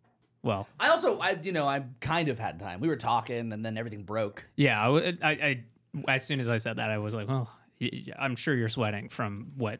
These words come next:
Speaker 1: you had to deal with
Speaker 2: Ugh.
Speaker 1: out of, like, stress."
Speaker 2: It's all right. It's just, just my legs all over my chair.
Speaker 1: Nice.
Speaker 2: <laughs> It's just sticky.
Speaker 1: Ooh, ah.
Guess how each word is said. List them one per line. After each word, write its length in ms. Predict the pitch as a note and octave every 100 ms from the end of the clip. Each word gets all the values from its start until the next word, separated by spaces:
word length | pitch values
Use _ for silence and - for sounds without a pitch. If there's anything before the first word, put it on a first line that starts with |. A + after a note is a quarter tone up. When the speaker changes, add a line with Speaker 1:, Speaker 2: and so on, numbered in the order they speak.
| _
Speaker 1:
you 140 | A#2+
had 120 | G#2+ A2
to 40 |
deal 220 | B2 B2 -
with 340 | C3 - - -
Speaker 2:
Ugh. 200 | C#3+ A#2+
Speaker 1:
out 120 | B2+ A2
of, 100 | G#2
like, 160 | G#2
stress." 540 | - - G2+ - - - _
Speaker 2:
It's 100 | -
all 100 | F#2
right. 200 | F#2+ G2 - - -
It's 100 | -
just, 220 | D3+ B2 A#2+
just 180 | B2+
my 120 | C3 A2
legs 440 | G#2+ A2+ A2 A2+
all 140 | A2+
over 120 | A2 G#2
my 120 | G2
chair. 400 | - A2+ A2 G#2 - _ - C3
Speaker 1:
Nice. 520 | A#2 B2 C3+ - A5+
Speaker 2:
<laughs> 440 | B4 - - - -
It's 160 | - - -
just 80 | B3+ -
sticky. 340 | - A2+ A#2 - - - G3+ - - - _ - - - - - -
Speaker 1:
Ooh, 200 | D3+ E3+
ah. 280 | B2+ G2+ G2